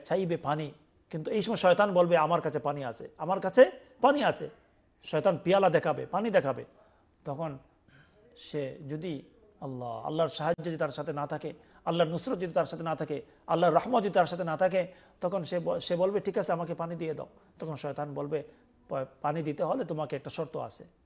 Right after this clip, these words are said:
"শর্ত কি?" "তুমি এক আল্লাহর উপর বিশ্বাস করলে হবে না, তুমি এক আল্লাহর বিশ্বাস ছেড়ে দিতে হবে।" তাইলে হয়তো এরকমও কিছু মানুষ আছে, সে ছেড়ে দিতে পারে।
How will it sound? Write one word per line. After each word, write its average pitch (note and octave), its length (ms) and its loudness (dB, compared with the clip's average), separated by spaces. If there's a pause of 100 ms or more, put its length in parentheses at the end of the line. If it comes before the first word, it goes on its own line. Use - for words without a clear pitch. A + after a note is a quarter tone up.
(120)
"শর্ত F3 220 2
কি?" A#3 340 2 (400)
"তুমি F3 180 -6
এক G3 220 4
আল্লাহর E3 300 4
উপর D3+ 140 2
বিশ্বাস C#3+ 320 -4
করলে C#3 200 -6
হবে B2+ 200 -4
না, B2 140 -10 (520)
তুমি A#3+ 340 0 (340)
এক G3 180 4
আল্লাহর F3+ 260 8
বিশ্বাস E3+ 320 2
ছেড়ে D3+ 160 0
দিতে C#3 220 -4
হবে।" C#3 280 -2 (880)
তাইলে D#3+ 220 0
হয়তো F3+ 400 4 (360)
এরকমও G#3+ 380 4
কিছু F3+ 200 -4
মানুষ E3+ 240 -2
আছে, D3+ 280 -2 (300)
সে E3+ 200 -4
ছেড়ে A3+ 360 0
দিতে F3 180 -6
পারে। C#3+ 220 -6